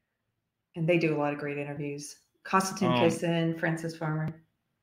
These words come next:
Speaker 2: Bionic Belly Buttons for ten dollars says, "What an amazing, candid conversation. Thank you so much for this. Love you, Carrie.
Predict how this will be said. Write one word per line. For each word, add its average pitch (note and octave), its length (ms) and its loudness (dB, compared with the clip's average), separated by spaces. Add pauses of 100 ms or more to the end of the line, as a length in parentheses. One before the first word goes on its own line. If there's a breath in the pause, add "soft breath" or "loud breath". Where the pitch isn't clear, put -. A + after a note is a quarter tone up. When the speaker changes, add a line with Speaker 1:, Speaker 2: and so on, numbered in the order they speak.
(140)
Speaker 2:
Bionic C#3+ 360 2
Belly F3+ 280 8
Buttons A2+ 460 4
for B2 140 0
ten D3+ 280 2
dollars D#3 300 6
says, C3 160 -2
"What C#3+ 140 4
an E3 100 2
amazing, C#3+ 600 6
candid D3+ 380 0
conversation. C#3+ 800 0
Thank C3 240 6
you E3 60 -2
so C#3 240 2
much C#3 300 4
for B2+ 100 -2
this. A2+ 260 2
Love D3 400 6
you, D3 120 2
Carrie. B2 520 8